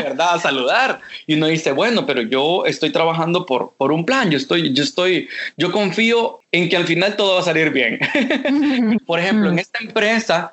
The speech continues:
Speaker 1: no me iba a conseguir mayor cosa, eh, me estaban denigrando, estaba sirviendo café, pero mi objetivo, eh, era por lo menos lograr tener una empresa gringa en mi currículum. Digamos, estar inconforme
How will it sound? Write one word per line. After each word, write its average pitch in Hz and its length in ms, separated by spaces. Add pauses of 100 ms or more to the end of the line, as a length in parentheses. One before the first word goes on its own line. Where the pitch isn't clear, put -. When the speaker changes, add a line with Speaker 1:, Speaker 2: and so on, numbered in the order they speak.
(120)
Speaker 1:
no 180 260
me 220 120
iba 226 140
a 226 40
conseguir 190 420
mayor 170 360
cosa, 151 440 (260)
eh, 160 360
me 156 80
estaban 190 360
denigrando, 170 800 (160)
estaba 175 460
sirviendo 180 500
café, 156 480 (220)
pero 165 260
mi 151 120
objetivo, 190 800 (200)
eh, 156 360
era 175 420
por 165 160
lo 147 160
menos 170 320
lograr 156 360
tener 175 260
una 196 140
empresa 180 460
gringa 175 420
en 151 80
mi 139 100
currículum. 135 640 (240)
Digamos, 156 520
estar 147 280
inconforme 220 960